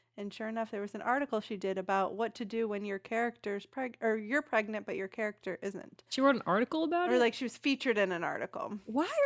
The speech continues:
Speaker 3: aren't you on every episode? I had
Speaker 1: <laughs>
Speaker 3: no idea.
Speaker 1: She's pregnant, mm-hmm. And she's always wearing a,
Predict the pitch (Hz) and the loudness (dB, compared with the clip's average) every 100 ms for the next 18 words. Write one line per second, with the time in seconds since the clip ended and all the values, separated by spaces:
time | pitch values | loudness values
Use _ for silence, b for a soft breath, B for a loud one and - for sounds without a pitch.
0 | 523 466 339 339 311 277 226 240 202 214 | 4 2 6 6 6 6 4 4 2 2
1 | 226 185 160 - 311 403 480 285 247 233 | 0 0 2 4 4 4 4 6 6 8
2 | 220 214 233 226 214 220 185 208 196 170 | 8 10 10 8 6 4 4 2 4 4
3 | 156 302 349 330 226 190 240 254 262 285 | 4 4 6 4 4 0 0 0 2 0
4 | 285 240 226 240 247 247 240 233 220 | 0 -2 -2 2 4 4 4 0 -2